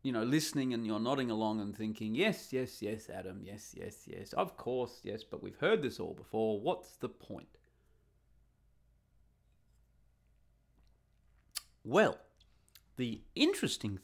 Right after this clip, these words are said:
thing about the article in question about the liberal arts colleges going broke at an alarming rate over in the United States of America was that, uh, they're going broke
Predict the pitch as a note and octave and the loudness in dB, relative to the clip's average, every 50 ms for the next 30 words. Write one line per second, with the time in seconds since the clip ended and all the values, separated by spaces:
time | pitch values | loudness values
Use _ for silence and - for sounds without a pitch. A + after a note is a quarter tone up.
0 | - - A#3+ C#4 A3 B2 - - - - _ _ _ _ _ _ - - - _ | 2 6 8 8 8 8 4 -2 -10 -20 _ _ _ _ _ _ -20 -20 -20 _
1 | _ _ F#2 F#2 F#2+ F2+ - D#3 A#3+ D4+ A3+ - C3+ C3 C3+ C3+ C3+ B2 A#2+ G#2 | _ _ -6 -6 -6 0 4 6 6 6 6 4 2 4 4 6 4 4 2 0
2 | A2+ G#2 G2 G2+ F#2 - E3 G3+ G3+ - - - G#2 F#2+ F2+ E2 F2 G2 - - | -2 -2 -2 -2 0 2 4 4 4 2 -2 -6 -6 -6 -6 -4 -6 -6 -6 -6
3 | G2 G2+ C3 C3 A#2 G2 F2+ A2+ - - - - - - - G#2 G#2 F#2+ - F#2+ | -4 -2 -2 -2 -2 0 2 2 2 2 0 -2 -6 -6 -4 -4 -4 -4 -6 -10
4 | F2+ - - - C3 C3 B2+ A#2+ G#2 F#2+ F2 F2+ F2 - - B2+ G#3 B3 G#3+ - | -14 -14 -8 -2 0 0 2 2 0 -2 -6 -8 -10 -6 4 8 8 10 8 8
5 | - - - G#2+ G2+ F#2 G2 F#2 F#2 F#2 A#2+ G3 D#4 F#4 F#4 E4+ D#4+ D4 A#3 F#3 | 4 -2 -6 -6 -4 -4 -2 -2 -2 0 4 6 6 6 8 8 6 6 4 2
6 | C#3 A#2+ A2 G#2+ G#2+ A#2 F#2 - - - - _ - _ _ _ _ _ _ _ | 2 2 2 2 0 0 -2 -4 -8 -20 -20 _ -20 _ _ _ _ _ _ _
7 | - - B2+ C#3+ C#3 A#2+ A#2 A2+ A2+ A2 A2 G#2 G#2 G#2 G#2 G2+ F#2+ G2 B2+ C#3+ | -2 2 4 6 6 6 4 4 4 2 2 0 0 -2 -2 -2 0 2 6 6
8 | C#3 B2 G#2 F2+ F2 - - - - A2+ A#2+ A2 - - - - - - - A#2 | 6 6 4 0 -6 -12 -4 0 2 2 2 2 -2 -8 -18 -18 -18 -6 2 4
9 | D#3 E3 C3 - - - G#2 F#2 G2 - - - _ _ - _ - _ _ _ | 6 6 6 4 -2 -10 -12 -14 -14 -16 -20 -20 _ _ -20 _ -20 _ _ _
10 | _ _ _ - F3+ C4 D4 C4+ A3 - - - B2 B2 C3+ C3+ C3 - - - | _ _ _ 2 4 6 6 6 4 0 -4 -2 0 4 4 4 4 4 0 -6
11 | - - _ _ B2 A#2 A2+ A2+ A2 A2 G#2+ G#2 G2+ F#2+ F#2 F#2 F2+ F#2 - - | -20 -20 _ _ 0 2 4 6 6 6 8 8 6 6 6 4 2 0 -6 -10
12 | - _ _ - A#2 A#2 G#2+ - - F#3 C#4 D#4+ D#4+ C4 F3 A#2 - - _ _ | -18 _ _ -4 -2 -2 0 4 6 6 8 8 6 6 4 0 -2 -8 _ _
13 | - - C4 D4+ C4+ C3+ G#2+ - - - - | 0 4 8 8 8 8 6 4 -2 -10 -20